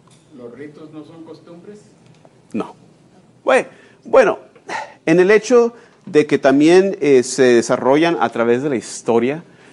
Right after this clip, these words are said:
Speaker 2: eh, el, el hecho de decir costumbre no lo usaría por esa connotación que tiene negativa, ¿no? Es algo que nomás hacemos por costumbre. No, sino que se desarrollan a través de la historia. Eh, es parte de, de la riqueza de, de quienes somos.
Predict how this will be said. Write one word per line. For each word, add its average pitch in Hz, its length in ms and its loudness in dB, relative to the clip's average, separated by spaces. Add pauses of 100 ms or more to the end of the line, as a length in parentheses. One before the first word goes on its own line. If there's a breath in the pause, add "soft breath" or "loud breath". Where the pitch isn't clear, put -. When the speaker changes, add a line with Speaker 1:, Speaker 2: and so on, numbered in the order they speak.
Speaker 2:
eh, - 460 -6
el, 160 180 0
el 175 160 0
hecho 202 180 0
de 208 60 4
decir 185 200 -2
costumbre 190 420 0
no 190 120 2
lo 202 80 2
usaría 170 380 -2
por 190 140 -2
esa 151 200 -2
connotación 135 520 -4
que 135 100 -8
tiene 143 180 0
negativa, 120 600 -4
¿no? 95 160 -4
Es 92 120 -6
algo 120 240 -2
que 104 100 -6
nomás 104 240 -2
hacemos 117 340 -6 (180)
por 104 140 -6
costumbre. - 380 -10
No, 170 360 -4 (400 loud breath)
sino 131 300 -2
que 131 120 -4
se 131 140 -2
desarrollan 135 480 -2
a 156 60 -4
través 127 280 -2
de 156 60 -4
la 120 80 -4
historia. - 640 -6 (360 loud breath)
Eh, 101 220 0
es 107 140 -2
parte 156 640 0
de, 120 340 0
de 117 140 -4
la 117 100 0
riqueza 131 600 -2
de, 110 180 -2
de 101 120 -2
quienes 131 280 0
somos. - 640 -2